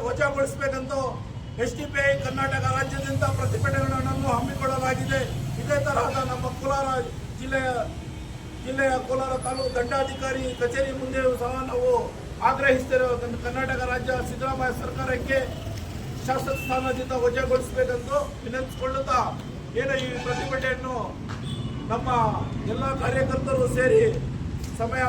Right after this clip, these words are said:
ಮೂರು ಗಂಟೆಗೆ ಕೊಟ್ಟಿದ್ರು. ಒಂದು ಆಕಸ್ಮಿಕವಾಗಿ ಬೆಂಕಿ ಅವಘಡವಾಗಿತ್ತು ಆಜಾದ್ ನಗರದಲ್ಲಿ. ತಡವಾಗಿ ನಾಲ್ಕು ಗಂಟೆಗೆ ಒಂದು ಪ್ರತಿಭಟನೆ ಮಾಡಿದರು,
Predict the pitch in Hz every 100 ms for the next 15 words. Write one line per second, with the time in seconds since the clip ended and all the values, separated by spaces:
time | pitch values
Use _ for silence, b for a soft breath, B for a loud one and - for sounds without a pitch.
0 | 247 262 247 254 254 269 262 247 240 269
1 | 254 523 - - - - - - - 226
2 | 262 254 240 226 214 202 208 240 262 247
3 | 262 262 254 254 247 240 220 - - -
4 | - - 220 247 - 254 247 254 254 247
5 | 247 247 254 240 233 214 226 - 254 254
6 | 240 240 240 247 262 254 - - - -
7 | - 240 262 262 262 254 240 254 262 247
8 | 247 247 254 240 247 240 233 233 220 240
9 | 247 247 247 240 226 226 240 240